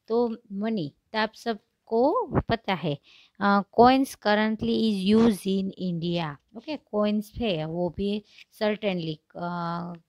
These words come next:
कभी-कभी certainly coins का भी यूज़ होता है। कब coins का यूज़ होता है कि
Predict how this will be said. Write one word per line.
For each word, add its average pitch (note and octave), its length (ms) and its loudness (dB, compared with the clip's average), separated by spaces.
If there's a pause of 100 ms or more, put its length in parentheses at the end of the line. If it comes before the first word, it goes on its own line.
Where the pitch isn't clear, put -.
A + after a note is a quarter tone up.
(440)
कभी-कभी F#3+ 500 -2
certainly F3+ 600 -8
coins F#3+ 340 -12
का F#3+ 160 -10
भी F#3 200 -6
यूज़ E3+ 260 -6
होता D#3+ 240 -8
है। D3+ 180 -10 (340)
कब A#3 240 -6
coins G3+ 260 -4
का F#3+ 140 -4
यूज़ E3+ 240 -2
होता D#3+ 220 -8
है D#3+ 180 -6
कि G3+ 340 -8